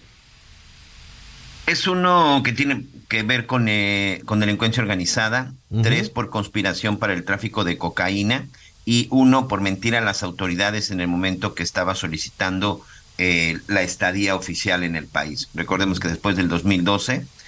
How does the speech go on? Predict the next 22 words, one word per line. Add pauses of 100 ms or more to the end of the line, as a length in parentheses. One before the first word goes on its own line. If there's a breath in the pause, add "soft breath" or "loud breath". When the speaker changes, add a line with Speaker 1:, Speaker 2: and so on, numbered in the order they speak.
(240 loud breath)
Speaker 1:
cuando
él
deja
la
Secretaría
de
Seguridad
Pública
Federal, (300 loud breath)
se
establece
en
Miami,
Florida,
en
donde
ahí,
bueno,
pues
puso
un
negocio